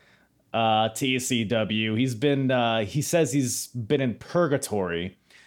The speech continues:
and that things need, need to change around here. So I guess the franchise is back. He slaps Bubba, and, uh, the former Intercontinental Champion, I guess, was not too happy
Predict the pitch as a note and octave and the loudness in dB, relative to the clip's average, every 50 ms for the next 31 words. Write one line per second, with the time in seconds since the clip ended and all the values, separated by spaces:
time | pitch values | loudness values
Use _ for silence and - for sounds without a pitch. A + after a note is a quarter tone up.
0 | _ _ _ _ _ _ - - A2 A2 G2 F#2 - - D3+ D#3 D3+ C3+ G2+ B2 | _ _ _ _ _ _ -6 -4 -2 -2 -2 -2 0 0 2 2 2 0 0 -2
1 | B2 C3 C#3+ - C3+ C#3+ C3+ C3 B2+ B2+ - - - C3 B2+ C3 B2+ A#2+ G#2 - | -2 -2 0 0 0 0 0 -2 -2 -2 -2 -4 -2 -2 0 0 0 -2 -2 -2
2 | G#2 G2+ F#2+ F2 F2 E2+ D2+ C#2+ D2+ E2 D2 D2 C#2 A#1 - - - - E2+ E2+ | -2 -2 -2 -2 -2 -4 -6 -8 -8 -8 -8 -8 -10 -10 -10 -10 -6 -4 -4 -4
3 | E2+ G#2+ G2+ - - F#2+ - - - C#3+ D3 D3+ D#3 C#3+ - - C3 A#2 A2 G2 | -4 -6 -8 -8 -12 -14 -12 -4 0 0 0 0 0 -2 0 2 2 2 2 0
4 | E2 F#2 D#2+ C#2+ - G2 F#2 F2+ F2+ F2+ F2 - - - _ _ _ _ _ _ | -2 -6 -8 -6 -4 -2 -2 -2 -2 -4 -6 -8 -14 -20 _ _ _ _ _ _
5 | _ _ - F#2 - - - C3+ C#3+ D#3 D#3+ - - - - - C#3 B2 A#2 G2+ | _ _ -10 -8 -6 -4 0 2 4 4 4 2 0 -8 -10 -2 0 0 0 2
6 | A#2+ A2+ A2+ A2+ G#2 G2 - _ _ _ _ - F3 - _ - - G2 G2 G2 | 2 0 0 0 -2 -8 -14 _ _ _ _ -20 -20 -20 _ -12 -8 -4 -4 -2
7 | F#2+ F#2 E2+ G2 F#2+ F#2 F#2 F2+ F2 F2 F2 - G2+ - - - D3+ D3+ C#3+ C3+ | -4 -2 -2 -2 0 0 0 0 -2 -2 -4 -6 -10 -12 -8 -4 -2 0 0 0
8 | C3+ B2 A2 G#2+ - A#2 G#2 - - G#2+ F#2+ - G2+ F#2 F2+ - F#2 E2+ - - | 0 -2 -2 -4 -4 -6 -6 -4 -4 -6 -4 -4 -6 -6 -6 -6 -8 -8 -6 -6
9 | - F2+ E2+ D#2+ - D#2+ D#2+ D#2 D2+ D2 E2 - _ _ _ _ _ _ - - | -4 -4 -6 -6 -8 -8 -8 -8 -8 -10 -12 -14 _ _ _ _ _ _ -10 -6
10 | G2 G2 F#2 - - - G#2 F#2+ F#2 - _ - - - F#2 D#2+ D#2 E2 D#2 - | -6 -6 -6 -8 -6 -4 -4 -4 -6 -8 _ -12 -12 -10 -10 -8 -8 -8 -8 -8
11 | - C#2 - - | -10 -14 -14 -16